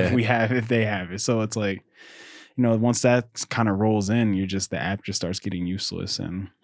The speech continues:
I will say though, sometimes if, eh, like, I'm gonna be honest,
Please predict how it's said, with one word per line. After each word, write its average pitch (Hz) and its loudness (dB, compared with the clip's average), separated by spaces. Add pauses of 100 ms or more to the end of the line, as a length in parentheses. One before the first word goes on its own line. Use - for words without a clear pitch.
(560)
I 143 4
will 196 8
say 208 6
though, 139 6
sometimes 151 4
if, 120 -4
eh, 139 -4 (120)
like, 127 0
I'm 143 2
gonna 160 2
be 123 4
honest, 156 4